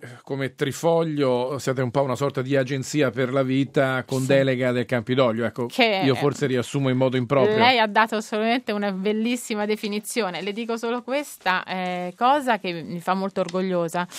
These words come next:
Speaker 2: che abbiamo ricevuto in Campidoglio da, da poco, perché a fine marzo il, il pontefice, e la cosa mi ha fatto grande onore, perché comunque, oltre che la sua visita,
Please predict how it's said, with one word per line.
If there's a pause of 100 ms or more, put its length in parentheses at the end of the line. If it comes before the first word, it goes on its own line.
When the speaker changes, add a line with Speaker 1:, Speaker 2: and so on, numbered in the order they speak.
(280)
Speaker 2:
che
abbiamo
ricevuto
in
Campidoglio
da,
da
poco,
perché
a
fine
marzo
il,
il
pontefice, (560)
e
la
cosa
mi
ha
fatto
grande
onore,
perché
comunque,
oltre
che
la
sua
visita,